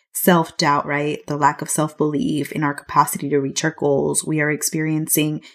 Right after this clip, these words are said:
triggers from our childhood experiences where, you know, we probably didn't feel seen and we didn't feel like we were enough in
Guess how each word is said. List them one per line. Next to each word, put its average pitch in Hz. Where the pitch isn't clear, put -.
triggers 190
from 156
our 156
childhood 151
experiences 185
where, 151
you 175
know, 165
we 170
probably 165
didn't 151
feel 135
seen 196
and 156
we 160
didn't 151
feel 147
like 143
we 143
were 143
enough 180
in 156